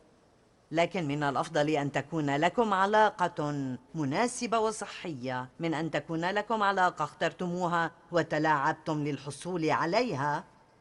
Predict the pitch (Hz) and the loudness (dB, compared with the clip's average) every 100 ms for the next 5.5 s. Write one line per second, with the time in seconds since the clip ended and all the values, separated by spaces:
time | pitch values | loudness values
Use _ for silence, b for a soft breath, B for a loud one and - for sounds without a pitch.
0 | _ _ _ _ _ - 208 196 165 151 | _ _ _ _ _ -6 -2 4 4 6
1 | 143 139 143 139 151 131 131 147 233 185 | 4 4 2 -2 -2 -2 -2 0 0 0
2 | 92 - 202 233 254 277 240 226 196 233 | -4 -2 0 2 2 2 2 2 0 0
3 | 208 208 196 214 214 202 208 220 262 285 | 0 2 2 2 4 4 2 2 0 0
4 | - - - - - 190 - 110 107 107 | -4 -12 -18 -18 -4 -2 -2 -4 -8 -8
5 | - 220 202 180 | -4 0 0 -2